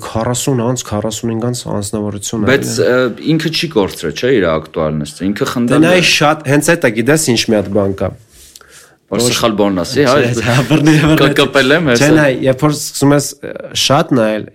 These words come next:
Speaker 1: ես ասենք շատ, շատ, շատ, շատ կոմիկներ, շատ ավելի underground կոմիկներ,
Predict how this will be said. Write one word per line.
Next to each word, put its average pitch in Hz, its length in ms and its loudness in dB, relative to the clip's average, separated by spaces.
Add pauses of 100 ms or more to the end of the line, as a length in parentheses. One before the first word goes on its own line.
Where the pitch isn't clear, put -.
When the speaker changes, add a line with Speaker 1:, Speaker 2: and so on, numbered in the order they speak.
(100)
Speaker 1:
ես 123 300 0
ասենք 120 260 -4
շատ, 123 560 2
շատ, 117 460 -2
շատ, 113 320 -2
շատ 107 340 -2
կոմիկներ, 101 560 -4
շատ 107 320 -2
ավելի 104 240 -2
underground 98 720 -4
կոմիկներ, 95 640 -6